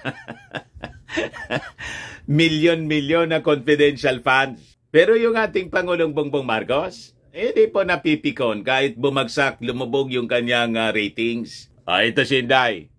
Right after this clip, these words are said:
Sara Duterte blast critics of confidential funds. Ayan po.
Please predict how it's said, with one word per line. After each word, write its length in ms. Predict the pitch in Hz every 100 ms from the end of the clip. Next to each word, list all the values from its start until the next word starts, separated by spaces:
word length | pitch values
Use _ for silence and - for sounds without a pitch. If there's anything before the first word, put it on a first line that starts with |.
| _ _
Sara 400 | - 151 160 165
Duterte 560 | 143 139 165 156 170 139
blast 480 | 107 160 170 -
critics 640 | - 156 170 - 175 - - 139
of 160 | 123
confidential 800 | - 160 143 156 156 151 156 143
funds. 560 | - 165 151 - - _ _ _ _ _ _ _ - _ - _ _ _ _ _
Ayan 300 | 98 151 170
po. 320 | 180 180 185